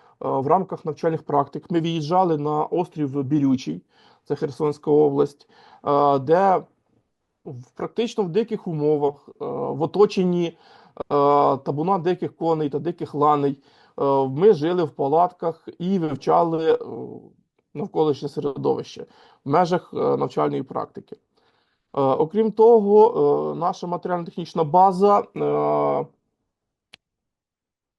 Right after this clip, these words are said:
яка постійно, ми її оновлюємо та поповняємо за рахунок участі в різноманітних як, е, національних, так і міжнародних проєктів. Е, намагаємося відновити те, що втратили. От.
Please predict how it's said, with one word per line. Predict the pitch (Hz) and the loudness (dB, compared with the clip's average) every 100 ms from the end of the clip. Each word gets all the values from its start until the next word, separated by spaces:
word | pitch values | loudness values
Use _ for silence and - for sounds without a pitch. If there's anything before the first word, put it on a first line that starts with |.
| _ - 156 147 | _ -20 -20 -10
яка | 156 - 175 | -6 -2 -2
постійно, | 160 151 185 156 | -4 -6 -6 -4
ми | 156 156 | -2 -2
її | 143 | -2
оновлюємо | - 156 170 160 160 175 | -2 -2 0 0 0 -4
та | 156 | -6
поповняємо | 139 - 147 143 143 147 165 175 _ _ _ | -8 -6 -4 2 4 4 0 -8 _ _ _
за | 139 139 | -4 0
рахунок | 156 156 185 175 160 | 0 0 -4 -4 -4
участі | - 175 190 - 180 185 | -6 -6 -8 -10 -6 -4
в | 147 | -2
різноманітних | 151 156 160 160 170 165 156 160 | -2 0 2 0 -2 -4 -4 0
як, | 156 - | -2 -2
е, | 156 147 135 - _ _ _ _ - | -2 0 0 -4 _ _ _ _ -10
національних, | 127 151 147 156 151 170 170 165 160 | -6 -4 2 4 4 4 2 -4 -6
так | 165 160 156 | -4 -4 -6
і | |
міжнародних | 143 135 139 147 139 - | -8 -4 0 2 0 -6
проєктів. | 143 131 - - - _ _ _ _ _ _ _ _ _ - | -6 -6 -8 -18 -20 _ _ _ _ _ _ _ _ _ -2
Е, | 160 156 117 - - - | 2 2 -2 -12 -14 -4
намагаємося | 156 180 196 269 247 | 0 2 2 2 0
відновити | 226 196 180 - 190 190 | 0 0 -4 -6 -8 -6
те, | 185 | -10
що | - | -8
втратили. | 160 139 135 - - - _ _ _ | -2 -2 -2 -4 -8 -12 _ _ _
От. | - - - - | -12 -10 -10 -14